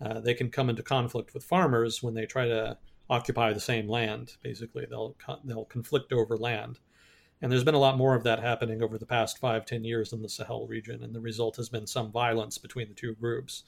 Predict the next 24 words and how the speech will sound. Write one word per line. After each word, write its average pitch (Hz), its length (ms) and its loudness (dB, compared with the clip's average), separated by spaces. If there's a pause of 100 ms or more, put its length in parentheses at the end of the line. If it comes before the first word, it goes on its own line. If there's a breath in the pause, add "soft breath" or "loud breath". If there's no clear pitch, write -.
(420 loud breath)
Uh, 113 160 0
generally, 151 380 6
herders 143 340 10
and 117 140 0
farmers 135 340 6
in 117 100 2
the 110 80 0
region 113 400 0
tend 120 220 0
to 113 60 -2
be 107 120 -2
different, 113 520 -4
distinctive 113 500 0
ethnic 110 400 -6
groups 117 300 -8
as 110 140 -6
well, 120 300 2
so - 140 -4
there's 110 220 -2
also 113 340 0
an 104 140 -4 (420 soft breath)
ethnic 131 380 2
conflict 113 500 -2
dimension 117 720 -4